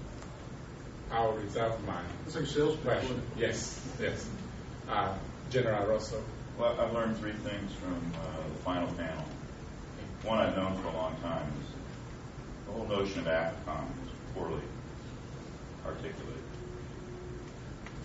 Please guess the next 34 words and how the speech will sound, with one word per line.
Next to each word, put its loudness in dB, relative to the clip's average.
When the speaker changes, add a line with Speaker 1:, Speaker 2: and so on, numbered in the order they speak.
Speaker 3:
Instead 2
of 4
going 2
to 2
African 2
states, -2
African 0
partners, 0
talking 6
them -4
through -4
the -2
concept -2
of -4
an -4
africom, -4
we -6
declared 4
an 0
africom, -2
and -2
then 2
we 2
went 0
to 4
African -2
states -4
and -4
tried 0
to -4
sell 0
it. -8
Bad 4
policy. 0